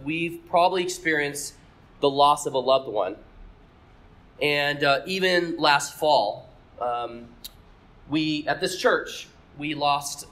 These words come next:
a loved one that many of you know, a ga-, a girl named Becca, who, um, was a U V M student here. I didn't get the chance to get to know Becca that well, but I know many of you did and were really encouraged by her.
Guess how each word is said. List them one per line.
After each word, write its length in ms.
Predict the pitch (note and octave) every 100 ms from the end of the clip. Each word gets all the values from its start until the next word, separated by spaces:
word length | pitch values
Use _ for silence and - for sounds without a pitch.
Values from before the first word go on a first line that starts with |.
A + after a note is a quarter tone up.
| -
a 60 | C3+
loved 300 | C#3 C#3 -
one 160 | B2
that 120 | B2
many 240 | D3 E3 D#3
of 80 | C3
you 120 | B2+
know, 400 | B2+ C3 A2 G#2 -
a 60 |
ga-, 180 | A#2+ B2
a 60 | B2
girl 180 | C3 B2+
named 220 | A#2+ A#2+
Becca, 340 | B2 G2+ F#2 - - - -
who, 280 | B2 A#2 A#2
um, 280 | A2 A2 A2+ - - -
was 220 | B2 A#2+ B2
a 140 | A#2
U 140 | C3+
V 100 | C3+
M 120 | A#2+ A2+
student 320 | - F#2 E2 G#2+
here. 220 | - - - - - - - - - - - - -
I 120 | D#3+
didn't 200 | F#3+ G3
get 160 | F3+ E3+
the 60 | E3
chance 580 | - - D#3+ D#3+ E3
to 320 | - E3+ C#3+ C#3 -
get 140 | D3+
to 80 | D3+
know 160 | C#3 D3
Becca 420 | D3+ D#3 D#3 D3+
that 200 | D#3 C3+
well, 420 | D3 D3 E3 - - - - - -
but 100 | C#3+
I 60 |
know 140 | D3 D3
many 200 | D3+ D#3
of 80 | C3+
you 140 | D#3
did 460 | D#3 C#3 D3 A3 C4 -
and 120 | C3+
were 140 | C3
really 240 | C3 D3 C3+
encouraged 380 | B2 B2+ C3
by 160 | D3 D3
her. 260 | E3 F#3+